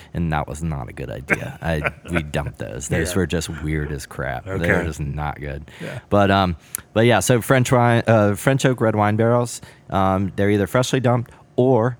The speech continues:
Speaker 1: we will reuse spontaneous barrels that previously held spontaneous fermentation only. We will not use a barrel for spontaneous fermentation, um, that had a beer that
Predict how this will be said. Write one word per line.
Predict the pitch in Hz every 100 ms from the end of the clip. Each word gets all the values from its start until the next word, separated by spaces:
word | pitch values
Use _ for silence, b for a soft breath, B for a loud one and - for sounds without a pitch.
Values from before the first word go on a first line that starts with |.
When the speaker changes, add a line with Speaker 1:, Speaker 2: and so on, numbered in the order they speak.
| _
Speaker 1:
we | 110
will | 110 101
reuse | 92 107 110 104 101 98 -
spontaneous | - - 92 87 117 123 123 113
barrels | - 82 113 127 131 -
that | 107 -
previously | 131 127 117 101
held | 101 95 82
spontaneous | - 90 - 92 87
fermentation | - 87 85 78 - 78 _
only. | 87 80 73 69 B B
We | 98
will | 104
not | 101 101 104 110 - _
use | - 95 104 98 95
a |
barrel | 85 95 92 95 107
for | - 90
spontaneous | - 95 90 - 98 98 101 95
fermentation, | - - 92 92 - 90 87 - 78 95 B B B B
um, | 87 90 85 82 80 -
that | 92 85 -
had | - 101 98 98 90 90
a |
beer | 80 - 101 95 90 95
that | 90 90 87 82